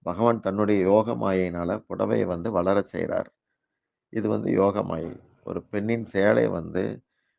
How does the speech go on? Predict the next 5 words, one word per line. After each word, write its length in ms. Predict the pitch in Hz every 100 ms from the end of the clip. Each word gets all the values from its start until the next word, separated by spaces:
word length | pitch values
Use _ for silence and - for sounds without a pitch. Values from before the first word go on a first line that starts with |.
| _
பிடுங்க 340 | 110 117 120 113
முற்படும் 460 | 98 95 104 104
போது 400 | 98 85 90 87 92
பகவானுடைய 600 | 87 104 101 95 90 85
பிரபாவம், 520 | 87 87 98 98 85